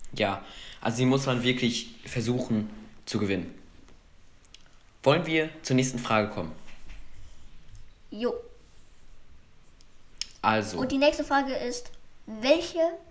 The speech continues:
Speaker 2: Spieler müssen die kaufen oder verkaufen?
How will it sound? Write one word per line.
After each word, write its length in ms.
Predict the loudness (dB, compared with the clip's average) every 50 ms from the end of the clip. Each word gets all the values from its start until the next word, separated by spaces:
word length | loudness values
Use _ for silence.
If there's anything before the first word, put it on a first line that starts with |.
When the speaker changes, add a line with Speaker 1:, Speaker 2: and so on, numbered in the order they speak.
| -20 -20 -16 -16
Speaker 2:
Spieler 480 | -8 -6 -6 -2 -2 -2 -2 -2 -4 -8 -12 -20 -16 -8 -6
müssen 260 | -4 -4 -4 -4 -6
die 80 | -6
kaufen 400 | -4 -4 -4 -4 -4 -6 -10 -14 -14 -16 -18 -8
oder 200 | -4 -4 -2 -2
verkaufen? 440 | -2 -2 -4 -4 -4 -6 -10 -10 -12